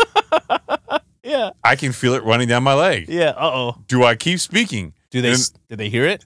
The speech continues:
Speaker 2: and the guy comes over to talk to him, and you just, you just tell he's ashamed. It was, he wasn't lost. He was ashamed.
Speaker 1: Yeah,
Speaker 2: He
Speaker 1: you're right.
Speaker 2: sharted.
Speaker 1: It's like, "I got a hot mic. Did the mic pick it up?"
Speaker 2: Yeah, I don't know.
Speaker 1: Right.
Speaker 2: Somebody's gonna notice this shit. So I just <laughs> sit here and smile until
Speaker 1: <laughs>
Speaker 2: somebody,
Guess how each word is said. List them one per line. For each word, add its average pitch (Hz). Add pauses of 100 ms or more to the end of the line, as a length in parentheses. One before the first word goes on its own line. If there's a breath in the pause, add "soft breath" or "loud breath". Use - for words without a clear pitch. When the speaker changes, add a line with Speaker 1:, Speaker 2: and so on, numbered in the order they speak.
(140)
Speaker 2:
and 131
the 139
guy 170
comes 175
over 190
to 147
talk 190
to 165
him, 123
and 131
you 175
just, -
you 175
just 165
tell 208
he's 165
ashamed. 131 (1040)
It 143
was, 214
he 220
wasn't 311
lost. 226
He 220
was 254
ashamed. 202
Speaker 1:
Yeah, 139
Speaker 2:
He 107
Speaker 1:
you're 117
right. 127
Speaker 2:
sharted. 156 (120)
Speaker 1:
It's -
like, 113 (140)
"I 131
got 143
a 117
hot 175
mic. 175
Did 127
the 123
mic 143
pick 208
it 180
up?" 214
Speaker 2:
Yeah, 254
I 117
don't 285
know. 214 (120)
Speaker 1:
Right. 160 (280)
Speaker 2:
Somebody's 262
gonna 170
notice 226
this 208
shit. 240 (840)
So -
I 156
just 190
<laughs> 135
sit 165
here 202
and 165
smile 185
until 143
Speaker 1:
<laughs> 156
Speaker 2:
somebody, 160